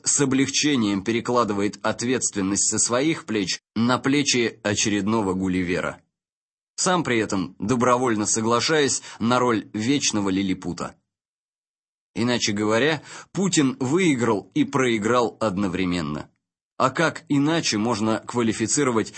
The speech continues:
голосование на фантомных выборах за фантомную партию в условиях фантомной политической системы? Встретятся ли, в конце концов, президент России номер два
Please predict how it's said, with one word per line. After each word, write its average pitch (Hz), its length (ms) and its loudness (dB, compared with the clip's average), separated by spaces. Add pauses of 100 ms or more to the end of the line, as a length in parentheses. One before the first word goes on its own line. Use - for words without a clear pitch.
(120)
голосование 131 1000 2
на 127 160 2
фантомных 113 720 0
выборах 143 440 2 (180)
за 127 180 2
фантомную 135 720 2
партию 143 540 2 (120)
в 127 140 -2
условиях 151 680 0
фантомной 131 800 2
политической 101 720 -2
системы? 80 580 -2 (1040)
Встретятся 165 640 0
ли, 92 300 0
в - 100 -8
конце 117 380 0
концов, 127 720 -2
президент 170 560 2
России 131 400 2
номер 127 340 2
два 170 320 2